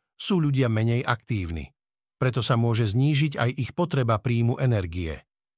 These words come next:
Britské odborníčky na výživu Miriam Clegg a Rachel Smith však v texte na portáli The Conversation upozorňujú,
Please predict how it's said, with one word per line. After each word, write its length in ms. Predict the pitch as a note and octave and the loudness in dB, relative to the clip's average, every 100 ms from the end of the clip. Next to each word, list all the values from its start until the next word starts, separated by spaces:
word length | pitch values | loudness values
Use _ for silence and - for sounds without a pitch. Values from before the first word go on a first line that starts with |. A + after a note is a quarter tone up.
| _ _ _ - D#3 | _ _ _ -4 -2
Britské 320 | G3+ - F3 | 0 0 0
odborníčky 880 | D#3+ C#3+ C#3+ C3 C3 - - C3+ - _ _ - | 0 2 2 2 0 -2 -2 -2 -4 _ _ 0
na 160 | C3 | 0
výživu 480 | B2 C#3 B2+ C#3 B2 | 2 2 2 2 2
Miriam 400 | A#2+ A#2+ B2 A2+ | 2 2 2 0
Clegg 400 | A2 D#3+ D#3+ - _ _ _ | 0 0 0 -4 _ _ _
a 160 | - B2+ | 0 2
Rachel 400 | D3 C#3+ B2 G2+ | 2 0 -2 -2
Smith 400 | - D#3 C#3 - _ _ _ | 0 0 0 -8 _ _ _
však 240 | - C#3+ | -2 -2
v 80 | - | -2
texte 320 | - F3+ - D3 | -4 -4 -2 0
na 80 | A#2 | 2
portáli 560 | A2+ C#3 B2+ A#2 A#2 A2+ | 2 0 2 2 2 0
The 80 | |
Conversation 880 | A2 C3 B2 A#2+ D3 D3 D3 C3+ A#2 _ _ _ - | 0 2 2 2 2 0 2 0 0 _ _ _ -2
upozorňujú, 720 | E3+ E3+ C#3+ C#3+ C#3 C#3 C3+ | 0 2 4 2 2 2 2